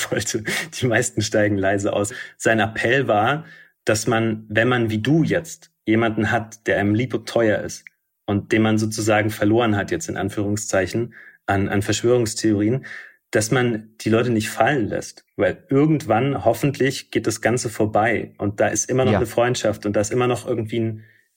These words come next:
Speaker 1: was, was, was euch verbindet. Und dann muss man irgendwie versuchen, dieses Thema auszuklammern oder halt dieses unmögliche Ding zu vollbringen, was Dieter geschafft hat, nämlich an dem, an der Person festzuhalten, weiter Zeit zu verbringen,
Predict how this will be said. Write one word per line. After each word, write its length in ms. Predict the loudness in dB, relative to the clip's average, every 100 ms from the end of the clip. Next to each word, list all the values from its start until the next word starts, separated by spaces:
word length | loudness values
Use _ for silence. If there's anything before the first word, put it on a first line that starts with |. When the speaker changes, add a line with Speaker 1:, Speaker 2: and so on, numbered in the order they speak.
| _ -20
Speaker 1:
was, 400 | -4 -2 0 -2
was, 240 | -2 -2
was 160 | -2 0
euch 220 | -2 0
verbindet. 540 | -2 2 2 2 -2
Und 100 | -2
dann 80 | 0
muss 160 | 0 -2
man 160 | -2
irgendwie 300 | 0 0 0
versuchen, 420 | 0 0 0 0 -2
dieses 280 | -2 -6
Thema 400 | -2 0 0 -2 -8 -20 -20 _ _ _
auszuklammern 880 | 2 2 0 -4 -2 0 2 2 0
oder 300 | 0 2 2
halt 200 | 2 0
dieses 280 | -2 -4 -4
unmögliche 600 | 0 2 2 0 -2 -2
Ding 240 | 0 0 0
zu 120 | -2
vollbringen, 500 | -2 -2 0 0 0
was 200 | -2 -4
Dieter 260 | -2 0
geschafft 380 | 0 0 -2 -2
hat, 120 | -2
nämlich 260 | 0 -2 0
an 100 | 0
dem, 300 | 2 2 0
an 100 | 0
der 100 | 0
Person 360 | 0 0 0 0
festzuhalten, 720 | -2 -2 -2 0 0 0 0
weiter 280 | 0 0 -4
Zeit 260 | -4 -4
zu 80 | -4
verbringen, 560 | -6 -4 -2 -2 -2